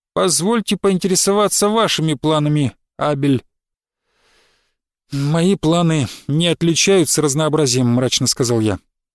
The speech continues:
Буду действовать по обстановке. Скажите, Ингви,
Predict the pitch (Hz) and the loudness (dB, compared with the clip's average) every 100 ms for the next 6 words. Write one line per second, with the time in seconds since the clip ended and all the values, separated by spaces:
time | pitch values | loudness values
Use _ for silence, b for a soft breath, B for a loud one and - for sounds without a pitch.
0 | _ - 113 185 165 135 156 160 - 151 | _ -10 -2 2 2 0 0 0 0 -2
1 | 143 143 - 143 139 - 156 143 - - | 0 -2 -2 -2 -2 -2 -2 -2 -4 -14
2 | - _ _ _ _ _ _ _ _ - | -14 _ _ _ _ _ _ _ _ -2
3 | 185 190 - 151 147 113 101 | 0 0 0 0 2 2 0